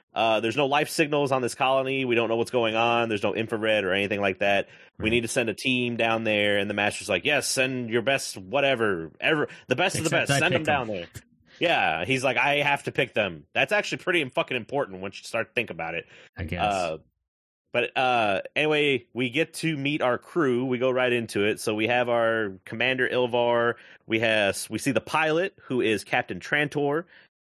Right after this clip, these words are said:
Speaker 1: Uh, we also
Speaker 2: Yeah.
Speaker 1: have
Speaker 2: All these names that I forgot are great.
Speaker 1: Look, I have a
Speaker 2: Captain
Speaker 1: list in front of me.
Speaker 2: Trantor.
Speaker 1: It's not like I remembered all of 'em. <laughs> So,
Speaker 2: Mm-hmm. Yeah.
Speaker 1: but, uh,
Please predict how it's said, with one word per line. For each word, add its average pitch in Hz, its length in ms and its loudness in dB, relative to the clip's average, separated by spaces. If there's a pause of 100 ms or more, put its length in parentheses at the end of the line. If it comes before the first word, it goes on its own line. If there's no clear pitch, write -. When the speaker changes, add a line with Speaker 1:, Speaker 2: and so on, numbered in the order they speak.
(140)
Speaker 1:
Uh, 92 500 0
we 98 120 -2
also 113 280 0
Speaker 2:
Yeah. 113 40 0
Speaker 1:
have 104 400 2
Speaker 2:
All 120 180 0
these 123 200 -2
names 107 240 0
that 90 100 -2
I 87 80 -2
forgot 85 380 -4
are 71 80 -8
great. 80 340 -4 (560)
Speaker 1:
Look, 117 300 0 (880)
I 120 80 2
have 156 180 0
a 151 60 2
Speaker 2:
Captain 143 60 2
Speaker 1:
list 131 200 2
in 107 120 0
front 101 180 0
of 95 40 -2
me. 87 100 -2
Speaker 2:
Trantor. 92 60 0
Speaker 1:
It's 101 120 -4
not 147 120 2
like 143 140 2
I 135 40 2
remembered 117 440 0
all 104 220 2
of 76 80 -6
'em. 73 200 -8
<laughs> - 40 -20
So, - 200 -2
Speaker 2:
Mm-hmm. 120 440 -2 (200)
Yeah. 90 240 -2 (760)
Speaker 1:
but, 123 280 2
uh, 107 400 2